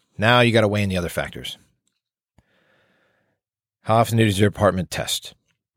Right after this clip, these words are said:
Now, we've gone from the list I got promoted on, three years.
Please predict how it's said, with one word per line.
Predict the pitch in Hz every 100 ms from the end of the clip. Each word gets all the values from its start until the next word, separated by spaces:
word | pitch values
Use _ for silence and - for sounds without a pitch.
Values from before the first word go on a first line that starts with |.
| _ _ _ _ _ _
Now, | 85 82
we've | 123
gone | 123 117 113
from | - 104 90 82 78
the | -
list | 76 104 120 -
I | 117
got | 123 -
promoted | 127 135 139
on, | 147 156 165 _ _ _ _ _ _
three | - 95 101
years. | 92 76 - -